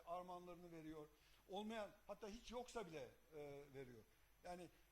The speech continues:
isim vermeyeyim ama ben tanıdığım birçok, <laughs> e, hatta birkaç kardeş tanıyorum.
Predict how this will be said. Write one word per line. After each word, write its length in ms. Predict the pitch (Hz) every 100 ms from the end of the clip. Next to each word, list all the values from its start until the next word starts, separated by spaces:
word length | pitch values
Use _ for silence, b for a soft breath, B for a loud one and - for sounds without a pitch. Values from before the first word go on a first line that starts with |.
| -
isim 260 | - 214
vermeyeyim 340 | 220 220 202 226
ama 360 | 277 156 139
ben 180 | 196 208
tanıdığım 480 | 202 208 196 196 202
birçok, 380 | - 202 170 -
<laughs> 560 | 190 170 170 160 175
e, 100 | 196
hatta 280 | 190 - 185
birkaç 300 | 160 202 170
kardeş 320 | 175 165 196
tanıyorum. 420 | - 151 131 180